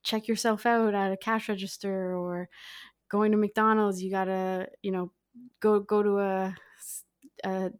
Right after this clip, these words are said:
kiosk to, like, get your food. I know there's, there was some McDonald's that was created that was, like, completely self-automated, the, the whole thing, even, like, like, from beginning to end, like, ordering your food, g-,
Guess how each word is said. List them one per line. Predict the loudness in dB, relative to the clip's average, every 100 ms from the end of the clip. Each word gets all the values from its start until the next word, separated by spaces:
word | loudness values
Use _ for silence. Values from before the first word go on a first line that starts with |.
| _
kiosk | -4 2 2 2 -2 -8 -6
to, | -4
like, | -2 -4 -6
get | -6
your | -4 -4 -4 -8 _ _ -20 -20 -20
food. | _ -4 0
I | 4
know | 6 6
there's, | 4 2 -2 -10 -6
there | -2 0
was | -2 0
some | 0 2 0
McDonald's | -4 0 2 2 0 -4 -14 -20 -20 -20 -12 -6
that | -4
was | -6
created | -8 -2 0 2 0 -2
that | -4 -4
was, | -6 -6
like, | -8 _ _ _
completely | -2 -2 2 4 4 2
self-automated, | 2 0 0 2 0 2 0 -2 -4
the, | -6 -2
the | -2
whole | 0 2 2
thing, | 2 0 2
even, | 0 2 2 2
like, | 0 -4 -14 -18 -8
like, | -8 -2
from | 2 2 2 -2 _ -20 _ -4
beginning | 2 6 6 4
to | 2 0
end, | 2 4 2 0
like, | -2 -4 -6 -20 -20 -20 _ 0
ordering | 4 4 6 4 2
your | 0
food, | -2 0 2 4 2 2 -2 -8 -14
g-, | -12